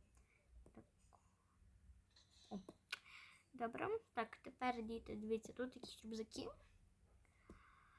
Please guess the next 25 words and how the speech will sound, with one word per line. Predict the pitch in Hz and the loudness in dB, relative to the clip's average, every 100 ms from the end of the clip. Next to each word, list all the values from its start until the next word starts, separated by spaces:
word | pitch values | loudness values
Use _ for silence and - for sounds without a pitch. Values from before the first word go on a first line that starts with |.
| - - - - - - | -14 -14 -14 -20 -20 6
Так, | 277 269 254 | 12 12 12
окей, | 285 262 - 254 233 233 | 6 2 6 8 8 6
чи, | - 320 | 0 -2
чи, | - - 262 | -6 -8 -4
чо | - 311 339 | 8 12 12
два | 285 269 | 12 12
рюкзака, | 240 214 226 - | 12 2 -2 2
я | 214 | 4
не | 214 | 4
поняла. | - 214 202 202 208 226 - - - - - - - | 2 0 0 0 -2 -8 -16 -20 -20 -16 -14 -14 2
Ну, | 330 330 330 - - - | 8 10 8 4 -6 -4
цей | - 330 403 466 415 | 4 12 12 12 12
наш | 269 254 240 254 | 8 8 10 8
з | - | 2
сестрою, | 370 - - 381 392 392 320 311 | -6 -8 2 8 10 10 6 2
бо | 302 | 2
ми | 302 302 | 4 6
інколи, | 302 294 - 285 | 4 2 2 6
як | 277 269 | 6 6
йдемо | 269 269 | 6 6
на | 269 | 4
тривогу, | - 277 320 | 0 2 4
нам | 311 277 | 4 2
треба | 269 247 | 2 0
рюкзак. | 240 233 - 247 - | 0 -4 2 2 2